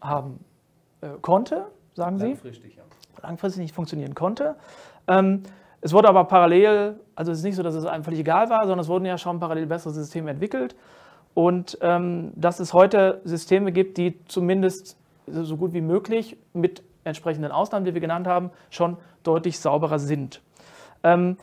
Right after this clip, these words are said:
Speaker 1: jetzt gibt, haben wir noch ein anderes Problem. Wir wissen, dass es einfach sehr viele, äh, Fahrzeuge gibt, die halt noch, äh, dreckig rumfahren, sag ich mal. Und jetzt will man das ja nachrüsten.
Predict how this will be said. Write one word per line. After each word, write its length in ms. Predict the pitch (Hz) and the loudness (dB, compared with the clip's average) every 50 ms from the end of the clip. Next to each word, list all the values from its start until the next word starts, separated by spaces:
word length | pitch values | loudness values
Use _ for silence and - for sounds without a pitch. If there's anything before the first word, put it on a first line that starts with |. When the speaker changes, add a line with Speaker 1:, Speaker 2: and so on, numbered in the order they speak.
| _ _ _ _ _ _ _ _ | _ _ _ _ _ _ _ _
Speaker 1:
jetzt 120 | 180 165 - | -2 0 0
gibt, 140 | 233 202 208 | 0 0 2
haben 120 | 208 208 | 2 2
wir 80 | 214 190 | 2 2
noch 80 | 175 160 | 0 -2
ein 80 | 160 | -4
anderes 300 | - 151 175 233 277 - | -4 -4 -6 -6 -8 -8
Problem. 340 | - 247 226 240 247 269 294 330 320 - - 185 190 180 | -8 -4 0 2 2 2 2 -2 -6 -12 -14 -12 -4 -2
Wir 140 | 185 175 | -2 -2
wissen, 380 | 190 214 - - 220 214 214 - - 165 | -2 -4 -6 -6 -4 -4 -4 -6 -4 -2
dass 200 | 175 180 180 - | -2 -2 -2 -6
es 220 | 202 - - - - - - | -12 -14 -14 -18 -20 -12 -10
einfach 260 | 151 175 180 190 165 | -10 -8 -8 -8 -6
sehr 120 | 165 170 165 | -6 -6 -6
viele, 340 | - 180 170 170 165 165 - | -6 -6 -4 -4 -4 -4 -6
äh, 160 | - 156 151 | -8 -10 -10
Fahrzeuge 500 | 156 - 165 165 - 180 175 165 160 156 | -8 -10 -10 -8 -8 -8 -8 -8 -8 -8
gibt, 180 | 160 160 - - | -10 -12 -10 -10
die 100 | 156 147 | -8 -8
halt 200 | 139 151 160 170 160 | -8 -10 -10 -10 -10
noch, 280 | 160 156 156 - - 175 | -10 -12 -12 -16 -14 -12
äh, 220 | 151 143 143 139 139 - - - - - - - - - - - | -12 -10 -10 -12 -14 -16 -20 -20 -20 -20 -20 -20 -20 -20 -20 -18
dreckig 340 | - 147 165 165 180 165 151 | -10 -10 -10 -10 -8 -10 -8
rumfahren, 380 | 147 185 131 - 233 233 226 226 | -8 -10 -8 -6 -6 -4 -4 -4
sag 140 | 226 220 226 | -6 -6 -6
ich 80 | 208 | -8
mal. 320 | 214 220 226 247 285 302 302 - - - - - - - _ | -8 -8 -6 -6 -6 -8 -10 -14 -20 -20 -20 -20 -20 -18 _
Und 120 | - 165 | 0 2
jetzt 160 | 170 185 185 240 | 2 2 2 2
will 60 | 226 | -2
man 120 | 226 233 233 | -2 -2 -4
das 100 | 220 - | -4 -4
ja 80 | 226 | -2
nachrüsten. 640 | 202 196 185 190 - 160 156 - - - - - | -2 -2 -2 -2 -4 -8 -8 -8 -14 -18 -18 -18